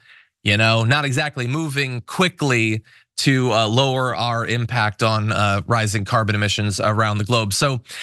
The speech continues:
there's just a lot of people who, despite the constant evidence hitting us in the face, burning our skin off, uh, just, just accelerating, you know, our drive towards climate apocalypse. So it's not just one person, it's a lot of people. But Brett, what do you think?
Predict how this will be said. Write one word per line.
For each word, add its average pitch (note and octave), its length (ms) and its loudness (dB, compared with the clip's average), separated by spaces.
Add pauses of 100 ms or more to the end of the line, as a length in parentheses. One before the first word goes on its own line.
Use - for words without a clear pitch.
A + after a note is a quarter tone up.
(220)
there's F3 100 2
just C4+ 160 0
a G#3+ 80 2
lot D3+ 300 0
of D#3 100 -2
people D#3+ 640 -4
who, D3+ 160 2
despite C3 480 0
the B2 100 2
constant D3 560 0
evidence C3 680 0
hitting D3 360 0
us C#3 160 -2
in C#3+ 100 2
the B2 60 0
face, B2 600 -2 (340)
burning E3+ 460 2
our C#3 160 0
skin - 340 -4
off, B2 340 -6 (460)
uh, C3+ 320 2
just, D3 500 -4
just C#3+ 260 -4 (280)
accelerating, C#3+ 920 0
you C3 120 -2
know, B2 140 -2
our A#2 140 -2
drive A#2 280 -2
towards B2 220 -2
climate A#2+ 300 0
apocalypse. A#2+ 480 -2
So A2 280 2 (340)
it's B2+ 100 2
not F#3+ 100 4
just G3+ 140 -2
one A3+ 160 2
person, G3 580 -2 (320)
it's - 60 -6
a G2 40 0
lot D#3 280 4
of C#3+ 80 0
people. C#3 520 0 (360)
But A2 80 -12
Brett, A2+ 160 2
what G#2 80 2
do G#2 40 2
you G#2 60 2
think? - 240 -6